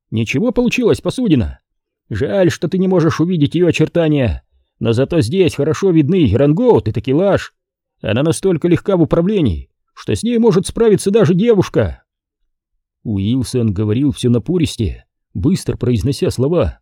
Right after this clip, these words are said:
"И расположение Нактоуза очень удобное. Он вмонтирован в пол кокпита, а для подъёма кливерных парусов мы предусмотрели отличные лебёдки".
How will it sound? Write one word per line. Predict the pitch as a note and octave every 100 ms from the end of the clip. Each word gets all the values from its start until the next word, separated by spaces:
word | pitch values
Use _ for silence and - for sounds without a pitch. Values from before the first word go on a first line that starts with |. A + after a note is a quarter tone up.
| _ _ _ _ _
"И | -
расположение | C#3 - D#3+ E3 - A#3+ A3
Нактоуза | G#3 - F#3 F#3+ F3 C3 E3 F#2
очень | G3+ - A3+
удобное. | A#3 B3 C3 G2+ C#2+ _ _ _ _
Он | A#2+ C3
вмонтирован | D#3+ E3+ G#3+ G3+ F#3+
в | -
пол | - G#3
кокпита, | - - B3 F#3+ A#2+ D#2 - _ _ _
а | -
для | A2+ C#3+
подъёма | E3+ E3 G#3+ F#3+
кливерных | F3+ A3 F#3+ D#3 -
парусов | F3 - C4 D3+ - _ _ _
мы | D3 G3+
предусмотрели | A3 G#3 F#3 G#3 A#3+ A3+
отличные | G#3 F#3 A#3 - G#3
лебёдки". | G3+ F#3+ B3+ - F#2 B1+